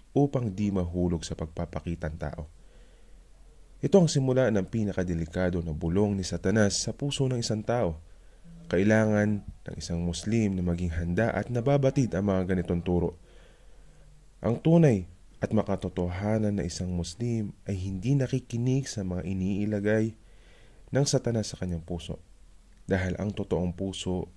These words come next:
ay walang pinagkaiba sa kanyang pagsamba, ito man ay lantaran o tago.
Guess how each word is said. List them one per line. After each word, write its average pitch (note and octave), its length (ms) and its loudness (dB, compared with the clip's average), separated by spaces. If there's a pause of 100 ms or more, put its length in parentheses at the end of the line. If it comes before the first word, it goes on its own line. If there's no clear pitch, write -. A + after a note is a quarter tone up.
ay C3+ 80 2
walang B2+ 280 2
pinagkaiba G#2 920 0 (520)
sa - 160 -14
kanyang F2 320 -4
pagsamba, F2 640 -4 (160)
ito C3 240 0
man B2 160 2
ay F#2 160 0
lantaran F2 640 -2 (160)
o G2 80 -4
tago. E2 400 -2